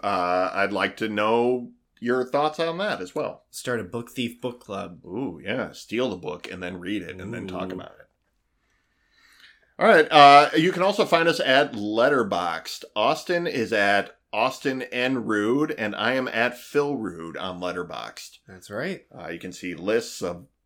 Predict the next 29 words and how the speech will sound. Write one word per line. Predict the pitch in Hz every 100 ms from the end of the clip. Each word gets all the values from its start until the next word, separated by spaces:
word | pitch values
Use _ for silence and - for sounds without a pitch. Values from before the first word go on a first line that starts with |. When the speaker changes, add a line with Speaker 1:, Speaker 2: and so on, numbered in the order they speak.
| _
Speaker 1:
things | 90 95
that | 101 80
we're | 87
watching, | 90 131 131 151 127 123 123 120 _ _ _ -
uh, | 87 82
things | - 95
that | 95
we're | 90
reviewing. | 85 85 98 120 120 117 117 113
We | 87
have | 87
a, | 95 90
I | 107 110
have | 113
a |
list | 101 110 -
on | 101 98
mine | 107 110 117 117 113 _ _ _ _ _ _ _
of | 104 95 95
everything | - 117 117 113
we've | 113
watched | 110 113 117 -
for | - 127 127 131 -
this | 117 151
show. | - - 76 73 - - _ _ _ _ _ _ _ _ 113
And | 113
it | 190
is | 196 127
nearing | 147 135 95 87